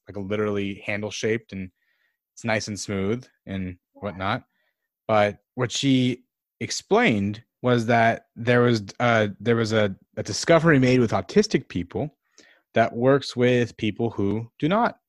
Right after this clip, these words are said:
have autism, that are not on the spectrum. And that is that there's an automatic function with us holding things, is that we like to rub things as human beings, especially when we're anxious.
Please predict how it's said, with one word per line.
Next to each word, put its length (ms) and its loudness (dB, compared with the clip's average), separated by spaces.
have 500 -2
autism, 400 -4
that 100 0
are 60 0
not 180 2
on 80 -2
the 60 -4
spectrum. 540 -8
And 120 0
that 200 2
is 340 0
that 120 -6
there's 180 2
an 60 -6
automatic 520 2
function 540 -4
with 600 2
us 200 2
holding 380 4
things, 240 -4
is 100 -4
that 140 0
we 100 0
like 160 -2
to 100 0
rub 280 0
things 280 -6
as 120 -12
human 260 -8
beings, 300 -10
especially 520 -4
when 140 -4
we're 140 -8
anxious. 600 -14